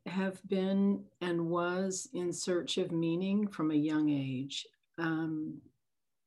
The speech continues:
and I could never really get answers to these existential questions, really,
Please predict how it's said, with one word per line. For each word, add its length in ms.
and 240
I 140
could 240
never 480
really 680
get 720
answers 640
to 100
these 300
existential 800
questions, 760
really, 800